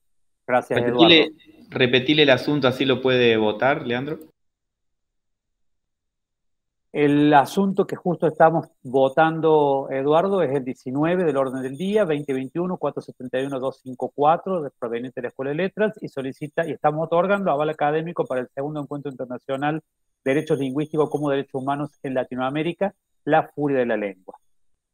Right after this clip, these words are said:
Speaker 1: Y podés manifestarte por el chat, incluimos en la votación a Eduardo.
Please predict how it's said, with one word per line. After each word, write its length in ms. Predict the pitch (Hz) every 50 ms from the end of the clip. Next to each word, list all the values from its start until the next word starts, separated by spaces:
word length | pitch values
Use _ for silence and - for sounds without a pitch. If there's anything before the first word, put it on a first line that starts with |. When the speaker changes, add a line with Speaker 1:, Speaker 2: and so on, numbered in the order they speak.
| _ _ -
Speaker 1:
Y 280 | 113 117 120 131 143 - _ _ _ _ _ _ _
podés 280 | 117 113 120 131 123
manifestarte 600 | 131 135 127 120 - 127 - - 139 135 - 139
por 140 | - - 135
el 120 | 139 131 -
chat, 240 | - 180 185 185 - - _ _ _ _ _ _
incluimos 560 | 123 120 120 - 120 117 120 127 131 131 123
en 40 | 123
la 60 | 120
votación 540 | 110 107 107 - 110 110 110 - - 127 123
a 80 | 113 107
Eduardo. 360 | 107 104 - - - _